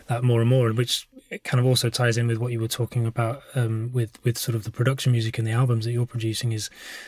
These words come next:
looking for interesting ways, um, interesting new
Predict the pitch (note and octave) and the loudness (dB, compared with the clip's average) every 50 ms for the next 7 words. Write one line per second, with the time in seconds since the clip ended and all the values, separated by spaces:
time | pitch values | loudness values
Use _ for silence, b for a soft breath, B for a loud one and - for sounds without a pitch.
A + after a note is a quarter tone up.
0 | B B C3+ B2 - - C3 B2 - - D3 - - C#3+ C#3 B2+ - - B2 - | B B -2 -2 0 2 2 2 2 0 -2 2 4 4 4 4 4 2 0 2
1 | - C3 B2 A#2 A2+ B2 B2 B2 A#2+ A#2 A2+ A2 A2 G#2 - - - B B B | 2 2 2 2 4 4 4 4 4 2 2 0 -2 -4 -6 -8 -10 B B B
2 | B B B B B B - B2 A#2 A2+ A2+ A2 A2 A2 G#2+ A2 A2 - _ _ | B B B B B B -2 0 2 2 2 2 0 0 -2 -4 -6 -8 _ _
3 | _ _ _ _ _ - - C#3+ C3+ - D3 C3+ - C3 B2 B2 B2+ B2+ B2+ B2+ | _ _ _ _ _ 0 2 2 4 4 2 2 2 4 4 6 6 6 4 4
4 | B2+ B2 B2 A#2 A#2 | 4 2 2 0 -2